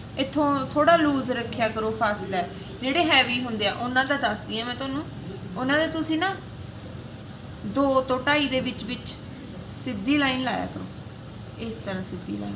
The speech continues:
ਤੇ ਫਿਰ ਤੁਸੀਂ ਇਹ, ਇਹਦੇ ਨਾਲ ਮਿਲਾਇਆ ਕਰੋ, ਇਸ ਤਰ੍ਹਾਂ, ਇਸ ਤਰ੍ਹਾਂ। ਜਮਾਂ ਇੱਥੋਂ ਸਟਰੇਟ ਕਰ ਦਿੰਦੇ ਆ ਨਾ ਜਦੋਂ,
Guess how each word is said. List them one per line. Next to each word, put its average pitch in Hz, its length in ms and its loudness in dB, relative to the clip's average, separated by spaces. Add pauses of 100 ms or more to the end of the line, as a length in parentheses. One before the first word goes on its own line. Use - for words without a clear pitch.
(1400)
ਤੇ 277 140 2
ਫਿਰ 269 300 2
ਤੁਸੀਂ 285 360 -4 (140)
ਇਹ, 254 180 0 (180)
ਇਹਦੇ 262 280 2
ਨਾਲ 302 140 2
ਮਿਲਾਇਆ 202 420 -2
ਕਰੋ, - 140 -8 (160)
ਇਸ 214 160 -2
ਤਰ੍ਹਾਂ, - 260 -8 (1500)
ਇਸ 233 160 -4
ਤਰ੍ਹਾਂ। - 280 -10 (1080)
ਜਮਾਂ 277 280 6
ਇੱਥੋਂ 339 320 2
ਸਟਰੇਟ 294 360 2
ਕਰ 294 160 6
ਦਿੰਦੇ 302 320 2
ਆ 359 60 4
ਨਾ 381 160 0
ਜਦੋਂ, 339 260 0